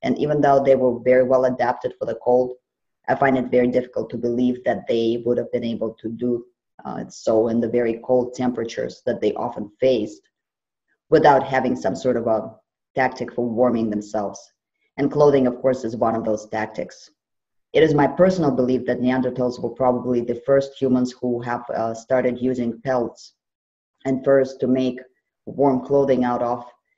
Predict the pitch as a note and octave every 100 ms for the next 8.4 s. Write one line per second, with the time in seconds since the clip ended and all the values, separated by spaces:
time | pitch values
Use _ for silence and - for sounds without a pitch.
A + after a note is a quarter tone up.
0 | _ _ _ C#3 - - C#3+ C3 B2+ -
1 | C#3 C3+ C3+ B2 B2 A2 B2 B2 - B2
2 | B2 A#2+ A#2+ B2 A#2+ A2 A2+ A#2 A#2+ A#2
3 | A2 A2+ - - A#2+ A2 B2 A2 F2+ -
4 | - _ _ _ _ _ _ _ _ _
5 | _ _ - E3 E3 E3+ F3+ G3+ F3 D3+
6 | D3 C#3 C3+ C#3 C3 B2+ B2+ A#2+ - C#3
7 | C#3+ C3+ B2+ B2+ B2+ B2+ - D3+ C3+ B2+
8 | A2+ A2+ -